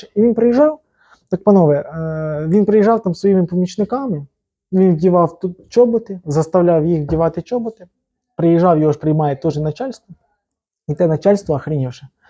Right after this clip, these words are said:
Чому міністр в чоботах і по болоті, і по стройках, і по всьому. Міністр орієнтується, називається, да? А ті оці всі там,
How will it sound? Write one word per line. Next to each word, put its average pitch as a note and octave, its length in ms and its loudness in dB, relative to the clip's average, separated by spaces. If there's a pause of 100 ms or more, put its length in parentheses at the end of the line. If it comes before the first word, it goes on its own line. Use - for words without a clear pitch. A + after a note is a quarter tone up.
(240)
Чому A#3+ 220 4
міністр A#3+ 380 2
в - 120 -12
чоботах A3+ 600 -2 (420)
і A#3 280 2
по B3 240 2
болоті, B3 880 0
і B3+ 100 -4
по B3 220 -4
стройках, A#3+ 800 -2 (100)
і B3 100 -4
по A#3+ 160 -4
всьому. D3+ 560 -4
Міністр B3 480 -2
орієнтується, D3 760 -4
називається, B2 580 -6
да? A3+ 180 -2 (400)
А G3 100 2
ті D#4+ 300 2
оці A#3+ 320 0
всі G#3 300 0
там, E3 240 2